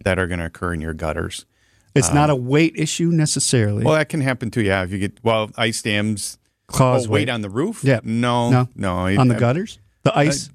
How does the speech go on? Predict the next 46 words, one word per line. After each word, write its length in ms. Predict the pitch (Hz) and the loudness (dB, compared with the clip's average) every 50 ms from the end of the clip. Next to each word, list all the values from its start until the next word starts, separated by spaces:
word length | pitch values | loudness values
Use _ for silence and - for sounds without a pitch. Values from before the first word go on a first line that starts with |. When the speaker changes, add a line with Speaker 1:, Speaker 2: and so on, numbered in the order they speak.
| - | -4
Speaker 1:
the 60 | - 135 | 0 0
ice 200 | 127 131 131 - | 2 0 0 -2
can 120 | - 139 127 | -2 -2 -2
build 200 | 107 117 110 104 | 0 0 0 0
up 140 | 107 104 - | -2 -2 -2
in 80 | 110 101 | -2 0
the 60 | 95 | 0
gutters 320 | 90 95 92 98 95 90 95 | 0 2 0 0 0 0 -2
and, 240 | 92 87 87 85 - - | -2 -2 -2 -4 -6 -6
and 260 | 95 92 85 85 82 | -4 -2 -2 0 0
rip 160 | 87 92 - 92 | -2 -2 -2 -2
'em 100 | 90 87 | -2 -2
off, 360 | 85 85 85 85 87 - - - 101 | 0 0 0 0 -2 -4 -8 -10 -8
you 60 | 95 | -4
know, 100 | 92 90 | -2 -2
if 120 | 82 - | -2 -2
you 60 | 90 | 0
get 160 | 82 87 85 - | -2 -2 -2 -2
too 160 | - 110 98 | -2 0 0
much 300 | 87 87 87 85 - - | 2 2 -2 -2 -6 -4
going 240 | - 87 85 87 85 | -2 0 0 2 2
on 160 | 85 85 87 | 2 2 2
there. 140 | 85 82 85 | 2 0 2
Speaker 2:
But 80 | 80 160 | 2 2
Speaker 1:
But 40 | 160 | 4
Speaker 2:
you're 100 | 170 170 | 4 2
Speaker 1:
the 40 | 170 | 2
Speaker 2:
really 140 | 180 175 165 | 2 2 2
Speaker 1:
snow 60 | 170 170 | 2 2
Speaker 2:
trying 80 | 175 | 2
Speaker 1:
on 60 | 165 160 | 2 0
Speaker 2:
to 40 | - | 0
Speaker 1:
the 80 | - | -2
Speaker 2:
create 220 | - 170 165 156 147 | 0 2 2 2 2
Speaker 1:
roof 80 | 139 | 0
Speaker 2:
a 60 | - - | 0 2
path 280 | 156 139 139 139 - | 2 2 2 0 -2
for 200 | - - 139 135 | -2 0 0 2
as 260 | - - 151 151 139 | 2 2 2 2 0
things 320 | - - 151 139 131 110 117 | 0 0 2 2 2 0 2
Speaker 1:
Yeah. 60 | 127 | 2
Speaker 2:
melt, 520 | 131 143 139 127 113 110 110 - - - _ _ _ _ - | 4 4 4 4 4 2 -2 -4 -10 -14 _ _ _ _ -2
Speaker 1:
Yeah. 280 | - 101 95 92 90 90 92 - | 0 0 2 2 0 -2 -2 2
Speaker 2:
you 160 | 127 120 117 | 2 2 4
give 180 | 117 135 131 127 | 4 2 2 4
that 220 | 131 123 120 117 | 2 2 2 0